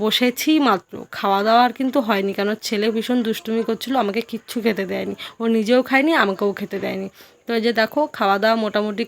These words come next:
কমপ্লিট করে এখানে চলে এসেছি। এই যে বাবু নাচ করছে। আমার ছেলের খাওয়া আর ঘুম বাদে ওর সবটাই ঠিক আছে, আর এই খাওয়া আর ঘুমের জন্যই ও বকা খায়। এই যে দেখো না সাইকেলে উঠে বসেছে,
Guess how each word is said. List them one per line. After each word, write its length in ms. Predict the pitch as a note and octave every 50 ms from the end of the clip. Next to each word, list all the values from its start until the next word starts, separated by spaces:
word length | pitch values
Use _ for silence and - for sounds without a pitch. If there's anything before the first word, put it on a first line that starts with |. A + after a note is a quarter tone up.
| -
কমপ্লিট 360 | A3 G3+ G3+ F#3+ G3+ A3 G#3+ - -
করে 180 | - A3+ A#3 B3+
এখানে 280 | B3 G#3 - A3 G#3 G#3+
চলে 240 | G#3 - A3+ G#3 G#3 G#3
এসেছি। 240 | G#3 G3+ - - - B3 B3
এই 60 | G3+ G#3+
যে 60 | A3 G3+ G3
বাবু 180 | F#3+ F3+ F#3 G#3+
নাচ 260 | A3 G#3+ G3+ G3 F#3+ - -
করছে। 380 | - A3+ G#3 - - - - C4+ C#4+ - - - - - -
আমার 220 | A3 G#3+ A#3+ C4 C4 -
ছেলের 280 | - D4+ C#4+ D4 C4 - -
খাওয়া 240 | - A3 G3+ A3 A#3 A#3
আর 100 | A#3 A3+ A3+
ঘুম 240 | G3+ - - A3 G#3+ G#3+
বাদে 220 | G#3+ A3 G#3+ G#3 A#3
ওর 100 | A#3+ A#3 - -
সবটাই 520 | - G#3+ G3 F3 - - _ - A#3+ B3+ C4+ C4+
ঠিক 200 | - B3 G#3 - G3+
আছে, 260 | F#3+ F#3 - - G#3+ - - - - - - - -
আর 100 | G#3 G3+ G3+
এই 120 | A3 A3 - -
খাওয়া 220 | A#3 G#3 G3 G#3 G#3+
আর 80 | A3+ A3+
ঘুমের 320 | G#3 G#3+ G#3+ G#3+ G#3+ G3+ F#3
জন্যই 300 | - A3 A3 A#3 B3+ B3+
ও 40 | B3
বকা 300 | G3+ G#3 G3 F3 G3 F#3+
খায়। 240 | F3+ - - G3 - -
এই 120 | - G#3+ G#3
যে 80 | A#3 A3+
দেখো 220 | A3+ G#3+ G#3 -
না 100 | B3 C4+ C4+
সাইকেলে 420 | - - G#3+ F#3+ F#3 - A3+ A3+
উঠে 180 | A3+ G#3 - A3+
বসেছে, 400 | G#3 G#3+ G#3 - A#3 G3+ - C4+